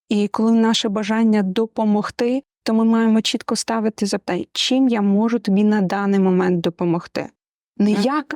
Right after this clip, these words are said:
Speaker 1: а чим. Запитайте воїна, він дасть відповідь. І будьте готові до того, що зараз нічим. Просто твоя присутність або моя присутність дому,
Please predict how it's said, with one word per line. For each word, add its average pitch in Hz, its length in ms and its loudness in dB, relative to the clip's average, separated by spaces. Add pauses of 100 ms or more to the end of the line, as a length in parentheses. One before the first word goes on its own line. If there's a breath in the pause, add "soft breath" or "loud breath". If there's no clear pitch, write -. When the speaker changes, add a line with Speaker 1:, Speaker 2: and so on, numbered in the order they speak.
Speaker 1:
а 202 100 -4
чим. 202 400 -2
Запитайте 214 680 -4
воїна, 190 360 0 (240)
він 214 240 2
дасть 233 340 -4
відповідь. 190 540 -2 (340)
І 220 80 0
будьте 269 320 0
готові 262 360 0
до 233 120 0
того, 262 280 -2
що - 260 -2
зараз 262 520 -2 (100)
нічим. - 600 -2 (500)
Просто 226 300 -4
твоя 208 240 -2
присутність 269 720 -2 (420)
або 196 380 -2 (140)
моя 202 340 0
присутність 196 640 -2
дому, 247 380 0